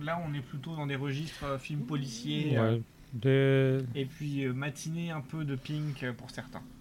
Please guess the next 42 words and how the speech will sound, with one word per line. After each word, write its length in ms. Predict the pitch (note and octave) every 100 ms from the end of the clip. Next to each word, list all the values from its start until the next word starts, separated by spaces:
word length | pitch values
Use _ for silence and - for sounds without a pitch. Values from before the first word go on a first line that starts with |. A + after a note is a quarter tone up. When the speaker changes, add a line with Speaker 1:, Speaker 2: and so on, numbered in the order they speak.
| - B2+
Speaker 2:
Ouais, 60 | G#2+ A2 -
un, 80 | A2
un 40 |
peu 180 | G2 C3+
d'érotisme. 680 | B2 A2+ G#2 A#2 A2 A2+ A2 - - - - -
Euh, 60 | B2+
il 60 |
y 20 | D#3
a 60 |
un 40 | D#3+
focus 380 | - - A#3+ G3+
sur 220 | F#3 E3
Fred 480 | - - G3 G#3 F3+ - -
Halstead, 840 | A3+ G3+ - - G#3+ G3 D3+ - C3
euh, 680 | C3 C3 C#3+ C#3+ C3+ C3 C3
Speaker 1:
Euh, 20 |
Speaker 2:
qui 60 | C3
est, 20 |
Speaker 1:
réalisateur 480 | C#3+ C#3 C#3+ C#3+ D3+
de 120 | C#3
films, 400 | - D3+ D3 C3+
Speaker 2:
euh, 180 | B2+ B2
Speaker 1:
euh, 40 |
Speaker 2:
gay, 200 | A2+ D3+
Speaker 1:
érotiques. 600 | D3 C3 F3 F#3 - - -
Speaker 2:
euh, 220 | D3+ C3 A#2
Speaker 1:
Pas 100 | A3
uniquement. 400 | A3+ - D3+ - - - -
Speaker 2:
Pas 120 | F#3
uniquement ? 340 | G#3 - C4 A#3 D3+
Speaker 1:
Non, 240 | D#3 A3
Sex 220 | D#3 C#3+ D#3
Speaker 2:
Ah. 40 |
Speaker 1:
Garage, 320 | D#3 D#3+ G#3
par 80 | D#3+
exemple, 280 | C#3+ D#3+ G3
n'est 80 | F#3
pas 120 | F3+
gay. 200 | D#3 D3+ - - - - - -
Speaker 2:
Ah, 220 | D3 - -
ah, 20 |
ah, 480 | B2+ A#2 C#3+ C#3